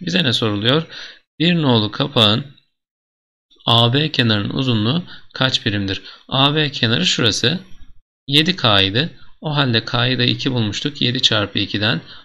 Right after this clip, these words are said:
A B uzunluğu on dört birim olur. Cevabımız A şıkkı. On ikinci soruyla devam ediyoruz. Aşağıda iki grup sayı arasında birebir eşleme yapılmıştır. Örneğin bu eşlemede dokuz ile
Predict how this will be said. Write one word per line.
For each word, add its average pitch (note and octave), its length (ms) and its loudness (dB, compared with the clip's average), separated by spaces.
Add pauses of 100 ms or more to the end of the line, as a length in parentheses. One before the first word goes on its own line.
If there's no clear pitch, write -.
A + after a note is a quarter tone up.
(120)
A B2+ 280 0
B B2 120 2
uzunluğu A2+ 560 -2 (280)
on C#3 220 -2
dört G#2+ 220 -2
birim G2 200 0
olur. A2+ 260 -2 (240)
Cevabımız B2 600 2
A - 200 0
şıkkı. - 320 2 (1160)
On D3+ 100 0
ikinci B2+ 340 2
soruyla B2+ 420 2
devam B2+ 300 4
ediyoruz. A2+ 380 2
Aşağıda B2+ 420 4
iki C#3 260 0
grup B2 240 0
sayı B2+ 240 0
arasında B2 600 0
birebir B2+ 400 2
eşleme A#2+ 640 2
yapılmıştır. G#2+ 640 0 (400)
Örneğin A#2+ 420 2
bu B2+ 100 4
eşlemede A#2+ 480 2
dokuz A#2 360 0
ile G#2+ 300 0